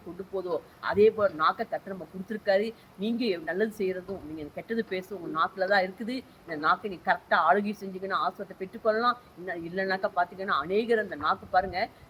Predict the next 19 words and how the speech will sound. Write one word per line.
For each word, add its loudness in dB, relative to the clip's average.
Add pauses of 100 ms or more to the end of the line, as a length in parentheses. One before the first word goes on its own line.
(140)
சாவுக்கு 2
ஏதுவான -4
விஷம் -6
நிறைஞ்சதுன்னா -4
பாருங்க, 0 (220)
ஒரு -4
மனுஷனை -2
ஒரு -6
விஷம் -2
மாதிரிங்களாம், -2 (240)
எப்படி -6
கொல்லுதோ 0
அதே 2
ஒரு 0
வார்த்தை 2
மகன் -4
மனுஷன் -10
என்ன -2
பண்ணுங்களாம் -4